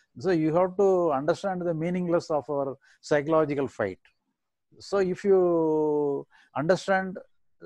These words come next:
uh, intellectually or anything, then the naturally the understanding will make you,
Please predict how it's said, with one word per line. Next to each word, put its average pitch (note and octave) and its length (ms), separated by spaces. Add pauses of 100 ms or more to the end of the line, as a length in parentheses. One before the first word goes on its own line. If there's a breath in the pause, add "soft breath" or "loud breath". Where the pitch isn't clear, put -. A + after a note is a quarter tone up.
(140)
uh, C#3+ 520 (560)
intellectually F3 680
or D#3 160
anything, C#3+ 580 (460)
then G#3 320
the F#3 100
naturally F3+ 880 (420)
the D#3 220
understanding F3+ 680
will E3 140
make D#3 280
you, A#2 1160